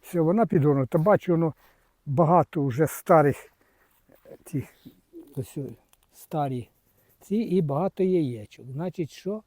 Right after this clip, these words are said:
з дня на день ждати появи личинок і будемо кропити проти колорадського жука. <coughs>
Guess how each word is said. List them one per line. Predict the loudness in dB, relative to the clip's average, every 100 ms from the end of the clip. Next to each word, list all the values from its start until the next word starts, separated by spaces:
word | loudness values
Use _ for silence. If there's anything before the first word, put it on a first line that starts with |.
| _
з | -14
дня | -6 -4 -4
на | -6
день | -6 -4 -6 -8 _ _ _ _ _ -12
ждати | -8 -2 2 2 0
появи | -2 2 4 4 4 0 -4 _ _ -2
личинок | 0 0 2 6 6 4 -2
і | -2
будемо | 0 2 0 -2
кропити | -4 0 2 2 0
проти | -2 2 4 4 0 0 -4 _ _ _
колорадського | 0 2 4 2 0 -2 -2 0
жука. | 0 -4 -6 -12 -12 _ _ _ _ _ _ _ _ _ _ _ _ -20 -20 _ _ _ _ _ _ _ _ _ _ _ _ _ _ _ 0
<coughs> | 0 -2